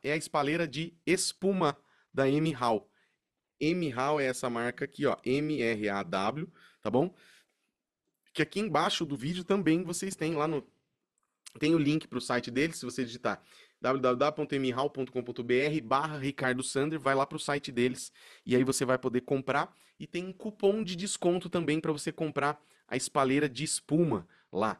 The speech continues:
Então aproveita aí pra você comprar com desconto a sua espaleira. Como que ela funciona, Ricardo? Ela vem dentro de um saquinho assim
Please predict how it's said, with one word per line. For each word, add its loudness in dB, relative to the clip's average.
Então -6
aproveita -4
aí 0
pra -6
você -8
comprar -6
com -8
desconto -8
a -16
sua -14
espaleira. -4
Como -2
que -6
ela 0
funciona, -2
Ricardo? -2
Ela 6
vem 4
dentro 0
de -6
um -4
saquinho -6
assim -6